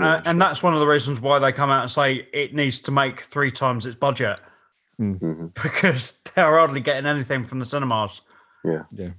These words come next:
Speaker 3: Yeah, 'cause I, I, I, you know, when Tron came out and it crossed four hundred million dollars, they didn't call it a flop,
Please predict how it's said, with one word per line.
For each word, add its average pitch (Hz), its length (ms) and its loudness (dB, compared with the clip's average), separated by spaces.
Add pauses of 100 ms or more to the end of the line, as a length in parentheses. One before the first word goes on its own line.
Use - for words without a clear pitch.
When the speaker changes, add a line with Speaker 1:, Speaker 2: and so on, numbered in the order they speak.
(340)
Speaker 3:
Yeah, 143 120 4
'cause - 320 -2
I, 123 220 4
I, 127 220 2 (260)
I, - 180 0
you 139 100 -2
know, 110 120 2
when 117 260 2
Tron 117 360 -2
came 95 280 -4
out 90 360 -6 (580)
and 92 480 -4
it - 180 -8
crossed - 300 -4
four 98 180 0
hundred 92 220 -2
million 95 280 0
dollars, 92 500 -2 (460)
they 110 100 2
didn't 127 320 2
call 120 180 2
it - 80 -2
a - 60 -16
flop, 101 500 0